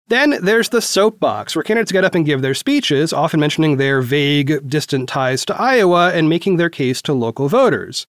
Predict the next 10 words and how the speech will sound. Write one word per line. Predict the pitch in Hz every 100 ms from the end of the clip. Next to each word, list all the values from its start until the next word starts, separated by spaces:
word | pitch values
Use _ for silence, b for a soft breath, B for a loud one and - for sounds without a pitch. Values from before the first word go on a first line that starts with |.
| _
Yesterday | 156 208 320 - 294 277
on | 190 202
the |
soapbox, | - 175 165 123 117 -
Montana | 151 151 - 226 254
Governor | 214 196 196
Steve | - 175 139
Bullock | 131 127 139
likened | 139 196 - 240
the | 202 220